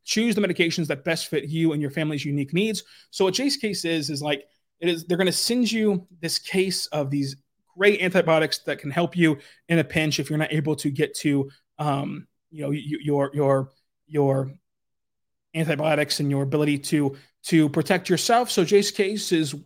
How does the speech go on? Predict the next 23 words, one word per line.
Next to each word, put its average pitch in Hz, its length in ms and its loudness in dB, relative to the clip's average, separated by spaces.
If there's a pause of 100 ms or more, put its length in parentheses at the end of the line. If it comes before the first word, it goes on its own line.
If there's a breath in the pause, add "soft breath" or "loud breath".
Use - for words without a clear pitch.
(100)
uh, 151 120 -4
continually 208 460 0
working 185 340 0
to 170 80 -2
expand 165 360 -2
their 160 60 0
medication 151 400 -4
offerings. 143 420 -4 (400 loud breath)
In 151 260 0
recent 165 340 4
efforts, 147 340 -2
they've, 143 200 -2
they've 143 180 0
even 147 200 -2
added, 143 400 -2 (240 loud breath)
uh, 147 200 4
a 147 80 0
lot 151 180 8
of, 147 260 2
a 156 40 0
lot 156 160 6
of 143 120 -2
different, 147 440 -4